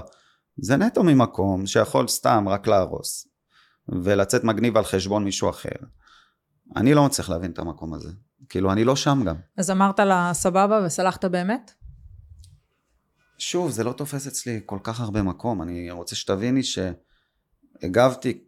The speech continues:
Speaker 1: כדי, אה, שאנשים יבינו, "די, חבר'ה, יש פה מישהו מאחורי", ו-, באמת, אני היום גם, את יודעת, אני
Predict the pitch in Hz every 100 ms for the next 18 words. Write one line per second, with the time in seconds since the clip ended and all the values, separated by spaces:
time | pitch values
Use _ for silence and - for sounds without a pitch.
0 | _ _ - 98 92 131 131 107 92 -
1 | _ _ _ _ _ _ _ 85 87 87
2 | 87 87 87 - - 90 90 85 85 87
3 | 90 85 120 107 90 110 98 95 113 90
4 | - 95 87 92 - 101 92 85 87 _
5 | _ - 101 95 95 85 78 - 82 90
6 | 113 143 _ _ _ _ _ _ _ _
7 | - - 87 95 95 95 95 92 92 90
8 | - _ _ _ _ _ _ _ _ _
9 | _ - - - - _ _ _ _ _
10 | _ - 95 104 165 147 90 90 101 120
11 | 113 110 92 - 90 113 73 82 85 82
12 | -